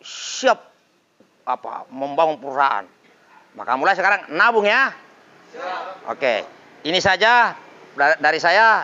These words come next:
Speaker 1: ya. Nanti silakan dilanjutkan ya, istirahat ya. Untuk sebelum kalian berangkat, ya, mau tidur-tiduran, mau tidur-tiduran dulu atau langsung jalan? Istirahat dulu lah, minimal tidur ya, mimpi dua kali lah, ya kan? Bangun, tak, bangun lagi, tak, oh,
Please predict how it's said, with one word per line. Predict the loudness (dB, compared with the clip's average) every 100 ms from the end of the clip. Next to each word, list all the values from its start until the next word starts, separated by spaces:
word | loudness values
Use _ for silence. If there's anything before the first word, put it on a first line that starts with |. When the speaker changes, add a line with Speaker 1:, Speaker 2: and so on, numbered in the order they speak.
| 0
Speaker 1:
ya. | 2
Nanti | 2 -2 -2
silakan | -2 0 0 0
dilanjutkan | -2 -2 -2 0
ya, | 0
istirahat | -2 0 2 2
ya. | 2 0 -6 -20 -20 -20 -20 -10
Untuk | -10 -10 -16 -14
sebelum | -10 -4
kalian | 0 0
berangkat, | 0 2 0 -2
ya, | -6 -6
mau | -6
tidur-tiduran, | -8 -14 -12 -6 0 0 -2 -14
mau | -12
tidur-tiduran | -8 -8 -4 -2
dulu | 0 0
atau | 0 -2
langsung | -2 0
jalan? | 2 2 -2 _ _ _ _ _ _ _ -20 _ _ _ _ _
Istirahat | -2 0 0
dulu | 0 4
lah, | 2 0 -12 _ _
minimal | -14 -8 -4 -4
tidur | -4 -6 -6 -6
ya, | -8 -8
mimpi | -8 -10
dua | -4 -4
kali | -4 -6
lah, | -8 -10 _ _ _ _ _ _
ya | -8 -8
kan? | -8 -10
Bangun, | -12 -12 -14
tak, | -16 _
bangun | -8 -6 0
lagi, | -2 -2
tak, | -10 -10
oh, | -10